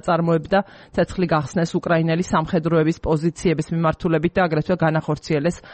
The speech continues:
ავიადარტყმები სერებრიანკისა და სპორნის მახლობლად. უკრაინის საჰაერო ძალების სარდლობა იუწყება, რომ გასული დღე-ღამის განმავლობაში უკრაინაში განადგურებულია რუსეთის ოცდაათამდე ერთეული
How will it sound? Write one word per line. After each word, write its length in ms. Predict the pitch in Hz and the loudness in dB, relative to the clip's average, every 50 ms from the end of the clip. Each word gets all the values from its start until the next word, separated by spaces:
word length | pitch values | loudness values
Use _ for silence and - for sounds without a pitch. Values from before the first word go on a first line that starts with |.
| - - - - - | -20 -20 -20 -12 -4
ავიადარტყმები 840 | - 175 185 202 196 175 165 170 170 156 - - 175 160 160 175 180 | -2 2 2 4 4 4 2 2 0 -2 -2 -2 -2 0 0 0 0
სერებრიანკისა 840 | - - 185 165 170 156 139 165 165 156 160 156 - 160 - - 160 135 | 0 0 2 2 2 0 0 0 0 2 0 -2 -4 -6 -2 -2 0 0
და 100 | 165 - | 0 -2
სპორნის 580 | - - - 165 165 156 151 147 135 143 - - | -2 -2 0 0 2 2 2 0 0 -2 -2 -2
მახლობლად. 640 | 170 139 135 - - 147 123 - 98 90 120 - - - - _ _ _ _ _ _ _ _ _ _ _ - - - - - - - - - - | -2 -2 -2 -2 -4 -4 -4 -2 -2 -4 -4 -6 -8 -14 -18 _ _ _ _ _ _ _ _ _ _ _ -20 -18 -18 -18 -20 -20 -20 -20 -8 -8
უკრაინის 440 | 196 208 - 226 220 214 233 233 - - | -4 -2 0 2 2 2 2 0 0 0
საჰაერო 400 | 269 196 202 240 208 208 202 208 170 | -2 0 2 2 2 2 2 2 2
ძალების 460 | 202 196 190 190 185 175 160 185 - - | 4 2 4 4 2 2 2 0 -2 -2
სარდლობა 580 | - 254 196 185 175 151 170 180 180 151 165 160 160 | 0 0 0 0 0 2 2 2 4 4 2 2 2
იუწყება, 420 | 160 165 - - - 165 156 165 175 | 2 0 -2 -2 -4 -2 0 2 2
რომ 100 | 190 196 165 | 2 2 2
გასული 320 | 170 165 - - 180 165 160 | 0 0 0 0 0 0 0
დღე-ღამის 560 | 151 156 160 156 156 147 160 156 147 135 - | 0 0 0 2 2 2 2 0 0 -2 0
განმავლობაში 680 | 165 160 160 170 170 175 170 160 151 175 - - 220 214 - - - - - - - - | 0 0 2 2 2 2 2 2 2 0 0 0 -2 -4 -4 -8 -14 -16 -16 -14 -14 -8
უკრაინაში 440 | 190 - 208 214 202 196 202 196 196 180 | -4 0 2 2 2 2 2 0 2 2
განადგურებულია 800 | 185 180 175 170 156 160 175 175 175 160 156 170 170 180 185 165 | 2 2 2 2 0 0 2 2 2 0 0 0 2 2 2 2
რუსეთის 480 | 160 151 - 151 147 - 180 - - - | 0 0 0 -2 -2 -2 -4 -6 -4 -2
ოცდაათამდე 760 | 165 160 - - - 170 151 147 151 - 170 151 151 147 160 147 | -2 -2 -2 -2 -2 0 0 2 0 0 -2 -2 0 0 0 0
ერთეული 420 | 143 - - 165 135 143 160 156 | 0 0 0 0 2 2 0 0